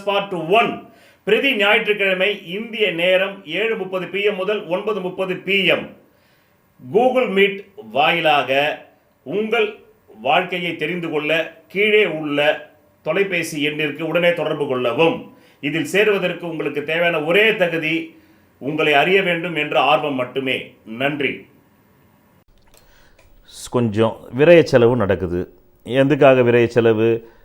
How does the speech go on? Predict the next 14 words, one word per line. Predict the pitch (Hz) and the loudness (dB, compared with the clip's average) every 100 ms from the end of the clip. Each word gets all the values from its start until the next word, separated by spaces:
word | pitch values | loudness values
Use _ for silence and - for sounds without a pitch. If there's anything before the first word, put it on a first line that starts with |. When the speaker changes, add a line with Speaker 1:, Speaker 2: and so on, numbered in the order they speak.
| _ _ - | _ _ -2
Speaker 2:
அந்த | 143 127 117 110 98 95 85 | 0 4 8 10 8 6 2
சொத்து | 85 135 135 127 | 0 -2 0 2
வாங்குறதுக்காக, | 113 104 98 92 98 101 120 | 4 2 0 2 2 4 2
வெளிநாடுக்கு | 113 127 120 104 - 98 | 2 6 6 4 0 0
வந்து | 95 95 | 0 -2
போறதுக்காக, | 98 104 101 95 95 107 117 | -2 -2 -2 -2 -2 0 0
தொழில் | 131 143 160 | 2 2 2
முனைவதற்காக. | 113 110 110 95 90 - 76 60 - _ _ _ _ _ _ _ _ _ _ _ _ _ _ _ _ _ _ _ _ | 2 2 4 2 0 -2 -6 -6 -18 _ _ _ _ _ _ _ _ _ _ _ _ _ _ _ _ _ _ _ _
பிறகு | 120 110 | 2 2
பதினாலு | 104 117 135 139 139 120 | 2 0 4 6 6 4
மே | 117 113 | 4 4
ரெண்டாயிரத்தி | 107 117 107 101 | 6 6 6 4
இருபத்தஞ்சு | 110 92 101 101 | 0 0 -4 -4
முதல் | 98 101 107 87 - | -2 0 0 0 -6